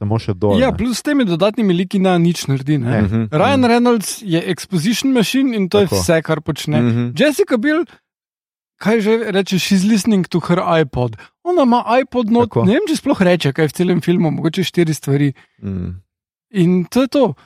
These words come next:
Speaker 2: In pol tak, kak so Trinity, če eden cel cajt govori, <laughs> eden nič ne reče, oni pa je samo kul tam v ozadju.
Speaker 3: Ja, f-, zato, ker je koncept,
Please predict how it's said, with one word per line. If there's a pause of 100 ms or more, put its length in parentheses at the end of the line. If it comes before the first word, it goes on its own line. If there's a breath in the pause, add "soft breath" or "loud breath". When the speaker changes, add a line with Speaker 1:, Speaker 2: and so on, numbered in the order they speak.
(260 soft breath)
Speaker 2:
In
pol
tak, (240)
kak
so
Trinity,
če
eden
cel
cajt
govori,
<laughs>
eden
nič
ne
reče, (380 loud breath)
oni
pa
je
samo
kul
tam
v
ozadju. (120)
Speaker 3:
Ja,
f-, (400)
zato,
ker
je
koncept,